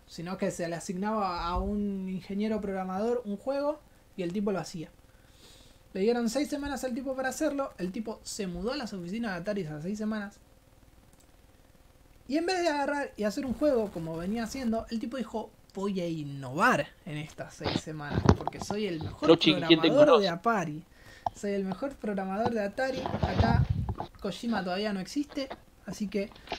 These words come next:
Speaker 1: voy a hacer el mejor videojuego para la, para la, para la Atari dos mil seiscientos". Una consola que recordemos que tenía ya casi diez años.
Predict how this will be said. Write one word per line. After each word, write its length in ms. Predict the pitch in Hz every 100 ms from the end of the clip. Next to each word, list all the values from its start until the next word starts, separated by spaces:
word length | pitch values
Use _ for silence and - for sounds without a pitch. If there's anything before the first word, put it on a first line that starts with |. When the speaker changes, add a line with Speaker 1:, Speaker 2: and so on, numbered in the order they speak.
| -
Speaker 1:
voy 180 | 202 196
a 60 | 202
hacer 340 | - 233 - - 170 - - -
el 240 | 202 190
mejor 480 | 190 190 - 359 294
videojuego 720 | 240 226 214 - 339 294 240 220 - - - -
para 480 | 175 175 175 175 185
la, 60 | - -
para 260 | 185 180 180
la, 240 | 175 - 214 185
para 220 | 185 185
la 100 | 185
Atari 280 | 185 247 226
dos 160 | 180
mil 180 | 185 214
seiscientos". 560 | - 175 165 156 156 - - - - 233
Una 260 | 190 190
consola 580 | 214 226 262 285 294 277
que 100 | 226
recordemos 500 | 202 214 220 233 233
que 60 | 196
tenía 260 | 185 208
ya 220 | 202 208 202
casi 260 | 202 220
diez 280 | 196 185 165
años. 280 | 165 156